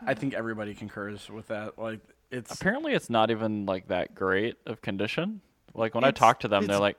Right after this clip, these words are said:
Speaker 2: "It's a decent one, but it has its issues." I'm like, "Okay,
Speaker 1: It's
Speaker 2: well,
Speaker 1: that,
Speaker 2: yeah."
Speaker 1: it's, it's a driver.
Speaker 2: It's still,
Speaker 1: I mean,
Speaker 2: like,
Speaker 1: that's
Speaker 2: a
Speaker 1: for sure.
Speaker 2: carbureted early rotary pickup. It's probably not gonna be great.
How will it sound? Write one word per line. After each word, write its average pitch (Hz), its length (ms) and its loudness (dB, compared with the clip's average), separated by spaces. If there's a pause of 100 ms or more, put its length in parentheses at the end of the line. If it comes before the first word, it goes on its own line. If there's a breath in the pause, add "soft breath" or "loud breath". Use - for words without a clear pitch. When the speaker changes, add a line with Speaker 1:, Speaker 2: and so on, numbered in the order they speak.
Speaker 2:
"It's - 400 2
a 202 80 2
decent 123 500 -2
one, 82 360 -2
but 101 100 2
it 113 80 -2
has 113 240 4
its 98 160 -6
issues." 50 500 -6
I'm 98 100 -8
like, 80 200 -8
"Okay, 123 420 -8
Speaker 1:
It's 175 100 -4
Speaker 2:
well, - 80 -4
Speaker 1:
that, 190 180 8
Speaker 2:
yeah." 170 80 4
Speaker 1:
it's, 151 100 -8
it's 190 200 -2
a - 20 -2
driver. 98 340 0
Speaker 2:
It's - 140 -14
still, 143 140 2
Speaker 1:
I - 20 6
mean, 143 80 4
Speaker 2:
like, 139 140 2
Speaker 1:
that's - 100 -12
Speaker 2:
a 113 60 -6
Speaker 1:
for - 40 -18
sure. - 80 -10 (160)
Speaker 2:
carbureted 98 580 0 (160)
early 98 380 -4
rotary 76 500 -2
pickup. - 460 -8
It's - 120 -16
probably - 320 -4
not 69 200 -8
gonna 55 160 -14
be - 120 -14
great. - 320 -10